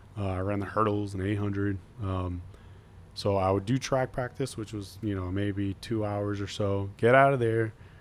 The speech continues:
I would take two buses to go from there to Scrooby's Barbecue 'cause that's when I was working at Scrooby's. Um, I was a, a, a a busboy and a dishwasher. So I, you know, was washing dishes and making little tips here and there.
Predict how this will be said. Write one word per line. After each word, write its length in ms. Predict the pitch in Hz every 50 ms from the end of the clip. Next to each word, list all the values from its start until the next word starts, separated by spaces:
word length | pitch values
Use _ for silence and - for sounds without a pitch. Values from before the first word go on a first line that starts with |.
| - - -
I 80 | 107 104
would 200 | 104 104 104 -
take 240 | - 113 104 - -
two 180 | - - 147
buses 440 | 135 127 131 123 - - 131 123 -
to 200 | - - 127 117 110
go 200 | - - 117 113
from 220 | - - 107 104
there 180 | 104 110 113 117
to 80 | 110
Scrooby's 460 | 101 - - - 117 117 113 123 120 110
Barbecue 600 | - 120 113 113 107 104 95 - - 110 110 107
'cause 120 | 101 98
that's 200 | 104 104 101 -
when 100 | 107 107
I 60 | 104
was 100 | 104 98
working 240 | 101 104 107 110 107
at 80 | 110 107
Scrooby's. 580 | - - 120 113 104 101 101 104 104 - - - - - - - - - - - - - -
Um, 520 | 107 101 98 98 95 95 95 92 92 90 87 - - - - - - - - - - -
I 40 | 101
was 140 | 98 92
a, 480 | 98 98 98 101 101 95 95 92 90 90 - - - - - - - - - - - - - 101
a, 40 |
a 200 | 95 92 90 87 85 85 87 90 - - - - -
a 80 | 110
busboy 560 | 95 98 113 117 - - - 117 110 113 113 104
and 80 | 98
a 40 | 95
dishwasher. 600 | 95 104 104 98 - 104 101 98 95 - 107 104
So 160 | - - 95
I, 120 | 92 92 90 101
you 80 | 104
know, 80 | 92 90
was 120 | 90 -
washing 280 | 107 104 107 104 - 107
dishes 360 | 107 107 101 107 107 104 98
and 180 | 98 95 92 92
making 280 | 95 95 95 104 98
little 160 | 98 95 92 90
tips 280 | - - 98 - -
here 140 | - 104 101
and 120 | 98 98
there. 280 | 98 98 98 98 95